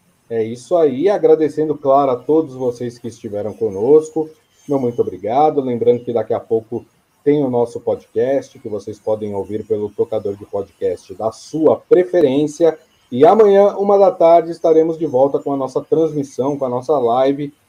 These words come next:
nas mídias digitais do Estadão, Facebook, YouTube e também o Twitter. Então, a todos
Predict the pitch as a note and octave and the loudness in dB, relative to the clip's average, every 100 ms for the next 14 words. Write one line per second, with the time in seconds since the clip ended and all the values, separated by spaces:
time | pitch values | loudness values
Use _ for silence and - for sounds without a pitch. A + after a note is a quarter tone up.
0 | _ D#3 D3+ A#2 B2 D3 C#3+ C3 C#3+ C#3 | _ 0 0 0 -4 -2 -2 -4 -10 -10
1 | - B2 B2+ C3 - B2+ G2 F#2 - G2+ | -4 -2 -2 -4 -4 -4 -2 -8 -12 -20
2 | F#2+ F#2+ D#3 D#3+ C#3+ A#2 - C3+ C#3 C#3 | -20 -4 -2 -2 -4 -6 -4 -2 0 -2
3 | C#3 _ _ _ D#3+ F3 - D3+ A#2 C3 | -6 _ _ _ -6 -6 2 2 2 -2
4 | C3 - C#3 C#3 - E3 B2 C3+ B2 A2+ | -4 -4 0 0 -2 -8 -4 -2 -4 -6
5 | G#2+ G#2+ C3+ - A#3 G3+ - - G3 - | -10 -10 -4 4 6 6 0 6 8 8
6 | B2 G2+ - | 4 -10 -12